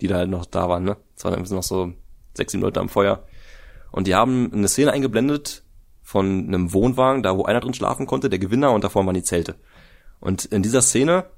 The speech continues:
alle saßen am Feuer, haben auch diesen, dieses Bild, also den Livestream gesehen und auch den Chat. Und die sehen in dieser einen Szene, wo der Wohnwagen gezeigt wurde, äh, in der Nacht, dass da so ein Typ mit Maske steht, mit so einem, mit so einer Oktopusmaske oder sowas, ne?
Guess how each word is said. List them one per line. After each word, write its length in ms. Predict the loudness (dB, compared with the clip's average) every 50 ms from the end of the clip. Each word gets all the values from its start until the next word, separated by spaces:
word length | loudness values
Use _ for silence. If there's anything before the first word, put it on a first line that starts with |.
| -20 _
alle 160 | -2 2 2
saßen 180 | 2 2 2 0
am 60 | 0
Feuer, 240 | 2 2 4 4 4
haben 160 | 4 2 2
auch 140 | 2 0 0
diesen, 240 | 0 -2 -2 -2 -4
dieses 300 | -4 -4 -4 -4 -4 -6
Bild, 260 | -2 -2 0 0 0
also 120 | 0 -2 0
den 60 | -2
Livestream 300 | -2 -2 -2 -4 -4 -4
gesehen 500 | -4 -4 -2 0 2 2 2 0 -2 -6 _ _ _ -20 -10 -6
und 160 | -4 -2 -2
auch 120 | -4 -4
den 140 | -2 -2 -2 -2
Chat. 280 | -2 -2 -4 -4 -8 -16 _ _ _ _ _ _ _ _ _ -8
Und 100 | -4 0
die 80 | 2 4
sehen 160 | 6 6 4
in 80 | 4 2
dieser 140 | 2 2 2
einen 140 | 2 2
Szene, 240 | 2 2 2 2 4
wo 40 | 4
der 140 | 4 4 4
Wohnwagen 260 | 4 2 2 2 0
gezeigt 240 | -2 -4 -6 -2 0
wurde, 380 | 2 2 2 2 0 -2 -6 -4
äh, 340 | -2 0 2 2 2 0 0
in 60 | -2 0
der 80 | 0
Nacht, 340 | 0 0 -2 -4 -8 -4 -2
dass 120 | -2 2
da 120 | 2 2 2
so 100 | 4 2
ein 160 | 2 2 0
Typ 260 | -2 -6 -6 -2 -2
mit 140 | -2 -2 0
Maske 300 | 0 -2 -2 -2 -4 -6
steht, 220 | -6 -6 -6 -6 -6
mit 80 | -6
so 80 | -4 -4
einem, 160 | -4 -4 -4
mit 160 | -4 -4 -4
so 60 | -2 -2
einer 140 | -2 -2
Oktopusmaske 840 | -2 -4 -4 -6 -8 -8 -6 -6 -6 -4 -4 -4 -4 -6 -4 -4 -4
oder 140 | -4 -4 -4
sowas, 260 | -4 -6 -6 -4 -4
ne? 160 | -2 -4 -4